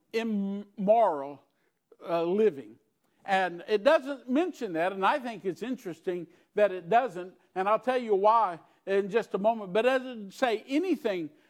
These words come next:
about the things that, uh, this son could have been doing. It doesn't talk about drunken parties. It doesn't talk about, uh, spending, uh, your money on, on, uh,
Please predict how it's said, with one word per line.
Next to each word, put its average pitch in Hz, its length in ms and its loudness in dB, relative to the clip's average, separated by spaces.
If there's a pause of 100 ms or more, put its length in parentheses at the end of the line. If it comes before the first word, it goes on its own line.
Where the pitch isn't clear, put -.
about 202 420 2
the 190 100 -2
things 180 580 -4 (220)
that, 175 520 -8
uh, 165 200 2 (200)
this 208 240 4
son 190 280 2
could 330 240 2
have 226 140 -4
been 156 200 -2
doing. 180 280 -2
It 170 120 -2
doesn't 185 340 -2
talk 185 260 0
about 180 360 -2
drunken 180 400 -6
parties. 160 520 -4 (360)
It 196 180 2
doesn't 190 380 0
talk 185 280 2
about, 185 420 0 (300)
uh, 170 260 6
spending, 190 720 0 (260)
uh, 175 320 4
your 185 200 0
money 185 460 -2
on, 151 320 0 (240)
on, 156 460 2 (320)
uh, 151 260 -2